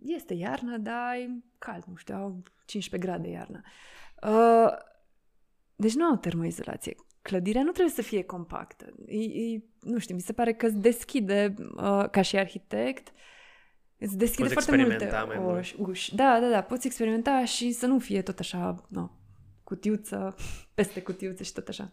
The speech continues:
Speaker 2: Mm.
Speaker 1: Poate fi un pic mai organic, mai, na. Uh, a-, asta mi-ar plăcea în țările car-, calde să merg. Acum nu
Speaker 2: Mhm.
Speaker 1: știu, cu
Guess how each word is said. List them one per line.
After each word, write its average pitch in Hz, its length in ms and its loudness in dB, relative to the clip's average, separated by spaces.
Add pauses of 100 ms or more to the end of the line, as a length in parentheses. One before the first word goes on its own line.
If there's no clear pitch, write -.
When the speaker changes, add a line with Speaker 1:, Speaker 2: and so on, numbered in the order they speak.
(840)
Speaker 2:
Mm. 127 200 -18 (420)
Speaker 1:
Poate 220 180 -2
fi 247 120 -4
un 233 60 0
pic 214 120 -2
mai 180 220 0
organic, 180 480 0
mai, 180 380 -8 (100)
na. 180 300 -4 (920)
Uh, - 60 -12 (340)
a-, 196 200 2
asta 185 200 -8
mi-ar 180 160 -6
plăcea 180 360 -8
în 175 120 -6
țările 180 280 0
car-, 170 420 -6
calde 180 480 -8
să - 100 -18
merg. 185 380 -10 (500)
Acum 208 160 -2
nu 202 60 4
Speaker 2:
Mhm. 214 100 2
Speaker 1:
știu, 185 160 -2
cu 180 260 -10